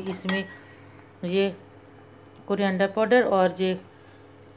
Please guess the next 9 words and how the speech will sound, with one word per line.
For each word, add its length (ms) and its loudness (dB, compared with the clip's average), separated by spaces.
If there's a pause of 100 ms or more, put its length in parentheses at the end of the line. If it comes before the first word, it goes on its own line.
(720)
crash 300 -2
की 180 -2
हुई 160 0
सुरख 1040 0
मिर्च 200 -6
मैंने 280 -2
डाल 260 -2
दी 160 0
है। 180 -4